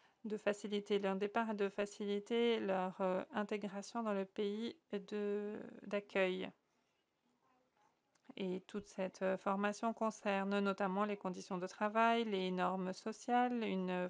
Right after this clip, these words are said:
formation linguistique a également été introduite malgré tous nos efforts.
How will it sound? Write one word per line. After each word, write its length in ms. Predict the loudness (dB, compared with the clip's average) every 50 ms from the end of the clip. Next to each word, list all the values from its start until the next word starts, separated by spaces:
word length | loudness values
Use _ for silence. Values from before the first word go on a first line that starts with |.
| -2
formation 760 | -2 -2 -2 2 0 0 0 0 -4 -4 0 2 4 4 4
linguistique 720 | 4 2 2 0 2 0 0 -2 -2 -6 -6 -6 -4 0 2
a 80 | 2
également 420 | 2 4 4 2 4 4 2 2 2
été 160 | 0 -2 -2
introduite 680 | -4 -4 -4 -6 -8 -8 -8 -6 -6 -6 -8 -6 -6 -4
malgré 360 | -2 -2 -2 -2 -4 -6 -6
tous 140 | -6 -4 -4
nos 120 | -4 -4 -2
efforts. 440 | -2 -4 -4 -2 0 2 2 2